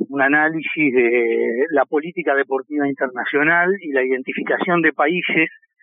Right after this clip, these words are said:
que toman al deporte no ya en una visión instrumental que beneficie otras actividades de la sociedad, sino como actividad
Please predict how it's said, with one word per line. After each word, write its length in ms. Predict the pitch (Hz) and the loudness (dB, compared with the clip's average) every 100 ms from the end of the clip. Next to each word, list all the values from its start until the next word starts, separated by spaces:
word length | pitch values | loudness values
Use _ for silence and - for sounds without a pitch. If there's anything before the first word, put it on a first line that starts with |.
| _ _ - | _ _ -4
que 120 | 147 | -2
toman 320 | - 208 190 | 0 2 4
al 100 | 165 | 4
deporte 560 | 165 156 185 185 - 392 - - - - _ - | 2 0 0 0 2 2 0 -6 -16 -20 _ -14
no 300 | 175 170 190 | -2 2 2
ya 140 | 180 190 | 4 4
en 80 | 175 | 4
una 220 | 170 139 | 4 4
visión 500 | 135 - 175 160 151 | 2 2 2 4 2
instrumental 840 | 117 139 127 123 131 180 156 156 185 - - | 0 2 2 2 2 2 4 4 0 -6 -8
que 140 | 156 | 0
beneficie 600 | 135 139 - 180 - 151 | 2 2 2 2 4 4
otras 240 | 156 147 147 | 2 -2 -4
actividades 480 | 131 143 139 151 127 | -2 2 4 4 2
de 100 | 127 | 2
la 100 | 120 | 0
sociedad, 440 | 147 - 160 175 233 - - - _ | 0 0 2 2 2 -4 -16 -20 _
sino 200 | 156 185 | -2 0
como 180 | 175 156 | 2 0
actividad 500 | 147 156 147 160 | 2 4 4 4